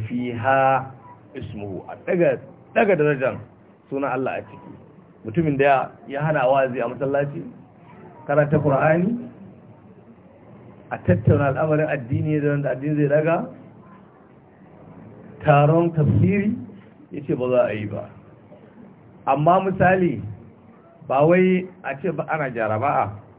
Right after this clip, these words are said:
kawai sun hana wa'azi ne, sun hana a yi sallah.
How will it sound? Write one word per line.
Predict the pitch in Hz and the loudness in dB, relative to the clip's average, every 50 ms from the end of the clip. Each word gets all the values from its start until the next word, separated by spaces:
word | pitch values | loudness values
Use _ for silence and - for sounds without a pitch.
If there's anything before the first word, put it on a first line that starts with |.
| - - - - | -20 -20 -10 0
kawai | - 190 202 208 196 170 123 104 - - - - - - - - - - - - - - - _ - _ - - | 4 4 6 6 6 4 2 0 -4 -10 -16 -20 -20 -20 -20 -20 -20 -20 -20 -20 -20 -20 -20 _ -20 _ -4 0
sun | 180 185 190 185 185 | 2 4 6 6 8
hana | 185 196 202 196 185 | 8 8 8 10 8
wa'azi | 180 180 170 165 151 139 139 143 | 8 8 6 2 -2 -2 -4 -6
ne, | 139 123 101 - - - - - _ _ _ _ _ _ _ _ _ - _ _ _ _ | -6 -8 -10 -12 -16 -20 -20 -20 _ _ _ _ _ _ _ _ _ -20 _ _ _ _
sun | - 180 190 190 | 0 2 2 4
hana | 190 185 202 202 196 180 | 6 6 6 6 6 6
a | 151 151 | 4 4
yi | 156 156 147 | 4 6 6
sallah. | 165 160 160 156 135 110 | 6 6 4 2 0 -2